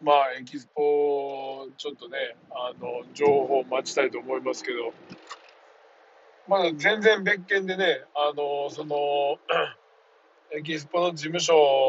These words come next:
にちょっと電話しよう思って電話してたんですけど、もうずーっと話し中やったんで、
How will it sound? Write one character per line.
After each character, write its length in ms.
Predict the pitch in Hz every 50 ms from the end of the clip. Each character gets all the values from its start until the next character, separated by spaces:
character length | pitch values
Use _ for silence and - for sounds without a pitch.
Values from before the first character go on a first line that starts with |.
| 131 131 127 127 127
に 760 | 131 131 131 131 131 127 127 127 127 127 127 123 127 127 123 120
ち 120 | - 151
ょ 20 | 143
っ 20 |
と 80 | 139 127 127
電 280 | 147 160 165 165 165
話 720 | 165 160 160 160 156 156 156 156 156 156 156 156 156 190 - _ _ _ _ _ _ _ _ _ _ _ _ _ _ _ _ _
し 240 | - - - - -
よ 80 | 170
う 200 | 165 156 143 135 131
思 80 | 127
っ 40 | 123
て 160 | - 131 120 120
電 220 | 131 156 160 160
話 120 | 156 147 143
し 100 | - -
て 60 | 151
た 80 | 135
ん 20 | 123
で 40 | -
す 80 | -
け 40 | 127
ど、 100 | 120 117
も 180 | 113 123 135 139
う 40 | 135 -
ず 200 | - - 160 165
ー 720 | 170 175 175 180 180 185 180 180 180 180 180 180 180 180
っ 40 | 170
と 100 | - 139
話 260 | 127 131 131 127 123
し 100 | - -
中 120 | 135 131
や 80 | 127 120
っ 40 | 113
た 100 | - 113
ん 100 | 113 107
で、 300 | 110 117 117 113 113 107